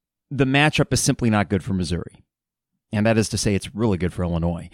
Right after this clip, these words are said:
And the way that Illinois has played the last calendar month, I think, should give us all a lot of optimism. This is a team that is so far from what we saw against, let's say, Marquette or Cincinnati. And even for that matter, the Kansas State and the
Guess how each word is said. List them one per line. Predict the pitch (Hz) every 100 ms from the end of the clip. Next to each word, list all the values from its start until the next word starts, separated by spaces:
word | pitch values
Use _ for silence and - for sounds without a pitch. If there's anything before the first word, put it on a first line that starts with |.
| - - _
And | 127
the | 135
way | 180
that | 175
Illinois | 180 175 160
has | 151
played | - 165 185
the | 139
last | 120 117
calendar | - 117 123 113
month, | 117 156 -
I | 113
think, | - 139 151
should | - 123 127 120
give | 113
us | 127 -
all | 104 107 127
a |
lot | 95 90 107
of | 110
optimism. | 120 - 107 92 82 - - - - _ -
This | 110 160 185
is | 156
a |
team | - 156 151 131
that |
is | 117
so | - - - 160 160 175 110
far | - 135 127 110 101
from | - 120 110 104
what | 104 -
we | 110
saw | 92 123 107 104 101 - -
against, | 101 98 92 - -
let's | 104 -
say, | - 92
Marquette | 95 95 - 101
or | 90
Cincinnati. | - 92 - 95 92 113 151 - - - - _
And | 135 139 151
even | 196
for | 202 170
that | 143 185
matter, | 131 92 90 95 123 120
the | -
Kansas | - 131 131 131 -
State | 120 104 127 -
and | 113 110 113
the | 113